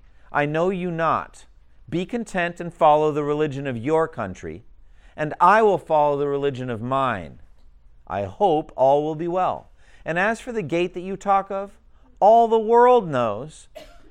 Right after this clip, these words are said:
that that is a great way off of our country. I cannot think that any man in all our parts doth so much as know the way to it, nor need they matter whether they do or no,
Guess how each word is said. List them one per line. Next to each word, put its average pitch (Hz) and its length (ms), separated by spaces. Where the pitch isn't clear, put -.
that 151 220
that 190 240
is 170 100
a 175 80
great 175 340
way 202 280
off 185 480
of 139 200
our 139 160
country. 139 640
I 160 160
cannot 226 500
think 180 380
that 185 200
any 220 280
man 196 300
in 185 100
all 185 180
our 185 120
parts - 680
doth 139 200
so 196 300
much 185 260
as 127 160
know 160 320
the 180 120
way 139 320
to 98 260
it, - 220
nor 151 240
need 180 400
they 151 160
matter 147 720
whether 151 320
they 143 400
do 147 320
or 160 160
no, 160 440